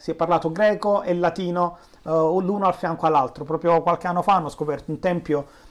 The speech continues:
isolimpico nella zona del, di, del Corso Umberto, tra Corso Umberto e il, il Duomo, nel quale ci sono le iscrizioni in, eh, caratteri, eh, greci che riportano i nomi dei vincitori del, delle competizioni. Quindi Napoli è rimasta una città greca,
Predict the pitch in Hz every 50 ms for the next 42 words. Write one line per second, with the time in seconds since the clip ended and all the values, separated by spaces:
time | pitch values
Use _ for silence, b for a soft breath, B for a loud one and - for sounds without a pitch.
0 | b b - 165 156 190 185 180 180 175 156 147 - 151 143 - 156 147 147 147
1 | 147 151 151 139 175 175 165 160 160 151 147 156 151 147 143 151 147 143 143 139
2 | 139 139 139 139 143 143 143 139 143 139 - - 165 151 - - 170 170 170 156
3 | 143 - - 147 - 151 147 143 151 147 - 156 156 156 151 147 - - 156 147
4 | 147 147 143 143 147 143 143 143 139 139 135 139 147 170 190 175 196 180 180 185
5 | 196 196 - 185 185 190 - - - 185 170 175 175 180 175 170 160 156 160 -
6 | 147 - 175 165 160 156 156 - - 165 156 - 170 175 170 170 165 160 160 156
7 | 156 151 151 151 147 - 160 160 165 160 - 160 156 156 156 156 156 151 151 151
8 | 143 143 143 143 147 160 156 151 143 - - 180 175 - _ _ - 180 180 175
9 | 190 185 - - 180 175 175 175 180 180 175 170 160 160 165 160 156 160 151 156
10 | 151 151 147 151 147 147 143 143 143 143 143 139 139 139 135 135 139 139 139 151
11 | 147 143 139 - 156 151 - 160 143 - 139 - - - 127 117 120 127 147 147
12 | 151 147 156 165 160 165 156 147 147 143 156 175 190 185 - - - 165 165 160
13 | 147 - - - - 185 165 143 - - 160 151 208 220 220 214 214 220 220 226
14 | 214 202